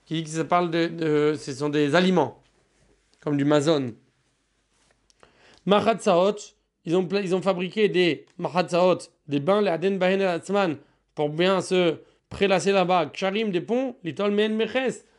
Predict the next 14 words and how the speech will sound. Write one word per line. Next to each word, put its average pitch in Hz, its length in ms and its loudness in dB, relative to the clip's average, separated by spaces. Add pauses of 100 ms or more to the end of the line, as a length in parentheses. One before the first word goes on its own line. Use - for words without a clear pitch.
(260)
c'est 196 140 -2
pour 180 180 -2
prendre 208 180 0
des 202 140 4
impôts 220 240 2
dessus. 180 560 -2 (640)
Point. 131 220 -2 (380)
Alors 180 260 2
Yehuda 220 260 4
ben 196 220 0
Gerim, 151 340 0
Vesiper 208 480 0
d'Ivre-, 190 360 -6
d'Ivrehem. 156 800 0